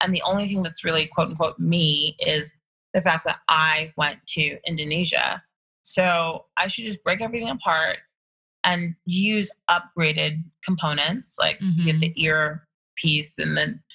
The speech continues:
Speaker 1: chains and, and really make it beautiful."
Speaker 2: Where did you get that? Where did you get the upgraded hardware?
Speaker 1: So the,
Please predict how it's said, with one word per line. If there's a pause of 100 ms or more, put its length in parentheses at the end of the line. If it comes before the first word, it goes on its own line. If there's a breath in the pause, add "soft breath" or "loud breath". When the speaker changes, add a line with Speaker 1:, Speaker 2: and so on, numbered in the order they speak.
(300 loud breath)
Speaker 1:
chains
and, (480)
and
really
make
it (100)
beautiful." (240)
Speaker 2:
Where
did
you
get
that? (200)
Where
did
you
get
the
upgraded
hardware? (680)
Speaker 1:
So
the,